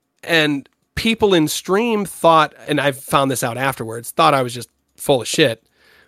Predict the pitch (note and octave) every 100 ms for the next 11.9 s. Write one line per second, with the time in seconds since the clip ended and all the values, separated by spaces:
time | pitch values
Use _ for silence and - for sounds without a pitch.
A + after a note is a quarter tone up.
0 | - C#3 F#3 D#3+ - - G3+ G3 F3 D3+
1 | D3 B2 E3 A2+ A#2 B2 _ _ _ _
2 | _ - C#3+ C#3+ C#3 C3 B2 D3 C#3 E3
3 | E3+ F#3+ D#3+ B2+ C3 D#3 A#2+ A2+ A2+ A#2
4 | C3 - _ _ _ - C#3+ C#3 C3+ C3+
5 | C3 B2+ - C#3 C3 B2 A#2+ A#2 A2+ -
6 | _ _ _ _ - C3+ C3+ - F3+ F#3+
7 | G3 G3+ G3+ E3+ D3+ C#3 D3 - D3+ C#3+
8 | C3 A#2+ - _ _ _ - D3+ F3 D#3
9 | - D#3 C#3+ C#3+ C#3+ C#3+ C3+ C#3 C3 C#3+
10 | C#3 C3+ B2+ - D3 C#3 C3 E3 B3+ -
11 | - _ _ _ - C#3 C#3 A#2+ -